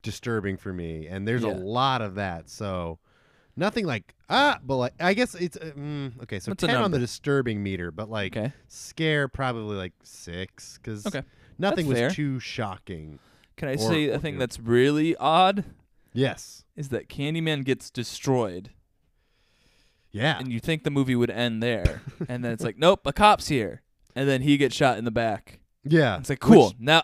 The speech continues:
Speaker 2: now the movie's over." <laughs>
Speaker 1: That made me pop. I was pretty hum.
Speaker 2: Sure, it
Speaker 1: And
Speaker 2: should
Speaker 1: I
Speaker 2: just
Speaker 1: really
Speaker 2: come
Speaker 1: like the
Speaker 2: before the Candyman thing is all I'm
Speaker 1: I
Speaker 2: saying.
Speaker 1: really like the silly way the cop who shoots him then, like,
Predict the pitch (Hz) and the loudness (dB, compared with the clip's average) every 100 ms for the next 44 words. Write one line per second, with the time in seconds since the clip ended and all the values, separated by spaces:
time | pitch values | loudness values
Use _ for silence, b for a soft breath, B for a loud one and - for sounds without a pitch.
0 | - 147 175 185 156 131 110 104 85 139 | 0 6 10 10 8 4 4 0 0 2
1 | 233 202 - 117 190 214 170 147 113 - | 4 2 0 0 2 2 2 2 -2 -4
2 | 101 73 131 120 - 151 139 120 104 107 | -4 -4 -4 -4 -4 -4 -2 -2 -4 -4
3 | 101 - 359 190 127 - 175 165 160 190 | -2 4 8 8 8 6 6 8 6 6
4 | 196 202 175 175 185 123 - 175 185 180 | 8 8 8 8 6 4 10 12 12 12
5 | 160 - 165 147 131 127 117 110 - - | 8 6 4 4 4 4 2 -4 -12 -2
6 | 117 98 104 101 92 87 123 135 156 170 | 0 0 -2 -2 -4 -4 0 2 4 4
7 | 151 143 147 - 151 147 135 131 127 - | 2 0 -6 -2 0 2 2 2 0 -2
8 | 127 127 131 - 127 123 131 110 120 110 | -2 -2 -4 -6 -8 -6 -4 -4 -4 -6